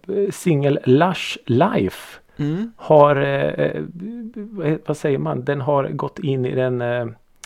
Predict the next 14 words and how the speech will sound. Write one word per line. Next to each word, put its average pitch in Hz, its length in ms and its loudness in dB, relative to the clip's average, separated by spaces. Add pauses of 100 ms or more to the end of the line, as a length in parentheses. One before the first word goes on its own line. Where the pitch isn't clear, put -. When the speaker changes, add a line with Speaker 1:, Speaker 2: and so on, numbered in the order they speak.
(500)
Speaker 1:
fina 120 560 0
skaran 117 680 0
av 123 340 -2
en 123 340 0 (160)
miljard 117 720 -2
streams. - 1000 -6 (120)
Speaker 2:
Oj, 180 300 -4
oj, 98 220 -6
oj. 76 220 -10
Det 175 320 -8
är - 40 -10
inte 131 600 -8
fy 131 380 -4
skam. - 560 -14